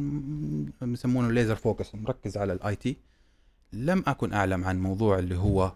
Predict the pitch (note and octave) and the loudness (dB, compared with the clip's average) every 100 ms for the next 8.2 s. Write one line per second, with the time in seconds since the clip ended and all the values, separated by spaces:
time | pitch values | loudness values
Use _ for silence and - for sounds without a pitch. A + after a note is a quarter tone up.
0 | F#2+ G2+ F#2+ F2+ F#2 G2 F#2 F2+ F2+ - | -2 0 0 0 0 -2 -2 -2 -2 -6
1 | - F#2+ F#2+ F#2 - G#2 F3 A#3 G#3 D#3+ | -6 -2 0 -2 -2 -2 -2 -2 0 0
2 | E3+ F3 E3 - F#3 F3+ D#3+ C3 - - | 0 -2 -4 -2 0 6 6 6 2 -4
3 | - - _ _ _ _ _ _ C#3 - | -10 -20 _ _ _ _ _ _ -2 0
4 | C#3 A2+ - G2+ A2+ C#3 _ _ - - | 0 0 -2 -4 -4 -6 _ _ -8 0
5 | C#3 A#2+ - - G2 C#3+ _ _ E3 - | 4 4 2 -2 -2 -4 _ _ -8 -2
6 | A#2 G2 F#2+ E2+ - _ _ _ _ _ | -2 -2 -6 -8 -12 _ _ _ _ _
7 | _ _ - - - A2+ G3 F#3+ G#3+ F3 | _ _ -8 -6 -2 0 2 4 2 2
8 | D#3 C#3+ | 0 -2